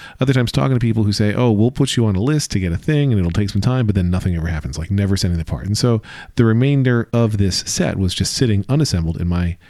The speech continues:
family room for a long time. Uh, and I was like, "Why don't you try calling them right when they open? When does it say the line opens?" And she's like, "Nine o'clock." And I'm like, "Why don't you dial the phone at eight fifty-eight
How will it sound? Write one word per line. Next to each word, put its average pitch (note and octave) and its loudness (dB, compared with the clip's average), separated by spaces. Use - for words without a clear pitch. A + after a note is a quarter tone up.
family D3 0
room E2 -2
for F#2+ -4
a F2+ 0
long D#2+ -2
time. - -8
Uh, B1+ -10
and G2+ -2
I G#2 2
was G#2+ 0
like, G2 0
"Why E2+ -2
don't A#3 -2
you C4 0
try F#3 0
calling C3 0
them A2+ 0
right C#3+ -2
when C#3 2
they A2+ 0
open? F2+ -2
When A#2 2
does F#3+ 0
it D#3+ -2
say C#3+ 2
the C3 2
line A2 2
opens?" E2 -2
And D#2+ -6
she's F2+ -2
like, F2 -4
"Nine G#2+ 0
o'clock." - -6
And F#2 -4
I'm E2+ -4
like, E2 -6
"Why G2 0
don't F#3 0
you C3 2
dial A2+ -2
the C#3 -2
phone A#2+ -2
at F#2 -4
eight B2 -6
fifty-eight - -6